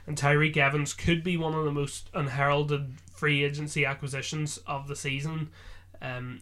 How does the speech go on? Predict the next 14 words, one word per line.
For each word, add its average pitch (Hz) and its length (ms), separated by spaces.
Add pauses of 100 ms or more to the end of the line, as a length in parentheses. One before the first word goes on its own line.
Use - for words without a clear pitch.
so - 220
that's 143 240
something 147 340
to 143 80
keep 139 200
a 143 40
lookout 139 360 (380)
for - 160
them. 147 400 (380)
Your 170 160
second 185 420
team, 233 280
the 208 100
Detroit 170 420